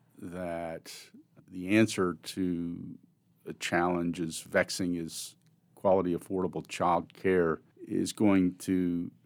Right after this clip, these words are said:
require the public sector and government, uh, to help resolve. And so we are,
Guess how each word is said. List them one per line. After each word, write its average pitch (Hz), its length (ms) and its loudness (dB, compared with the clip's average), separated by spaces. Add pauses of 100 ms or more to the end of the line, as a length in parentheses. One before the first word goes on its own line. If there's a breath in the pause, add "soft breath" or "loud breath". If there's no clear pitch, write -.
(280)
require 92 520 4
the 85 100 -2
public 87 340 -2
sector 85 760 -4 (460)
and 80 340 -4
government, 85 520 2 (380)
uh, 85 380 -8 (120)
to 87 380 -8
help 101 320 2
resolve. 82 760 -10 (400)
And 82 560 -4
so 85 520 0 (540)
we 120 440 6 (380)
are, 85 380 -4